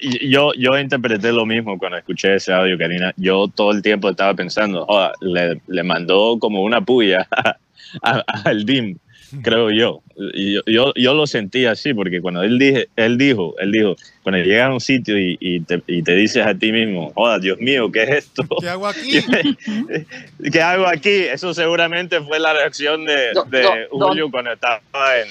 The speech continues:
Speaker 1: en
Speaker 3: Mateo,
Speaker 1: Medellín.
Speaker 3: ¿dónde está, dónde está el, en Medellín el que reemplaza a la A mayor? ¿Dónde? No, no hay. No hay.
Speaker 1: Ahora
Speaker 3: No
Speaker 1: también,
Speaker 3: hay esa
Speaker 1: Karina,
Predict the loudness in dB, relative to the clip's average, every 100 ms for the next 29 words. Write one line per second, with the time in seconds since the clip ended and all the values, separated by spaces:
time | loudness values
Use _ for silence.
0 | -6 0 0 2 0 0 -2 -4 -4 -2
1 | -4 2 2 0 -6 -12 -10 -10 -8 -4
2 | -2 -2 -8 -14 -14 -10 -8 -8 -8 -10
3 | -10 -8 -8 -4 -2 -2 0 0 2 2
4 | 2 0 -2 -6 -6 -8 -10 _ _ -6
5 | -2 -2 -4 -18 -20 _ -14 -6 -2 0
6 | -2 -8 -20 _ _ -20 -20 _ -14 -6
7 | -2 2 2 2 0 0 0 0 0 2
8 | 0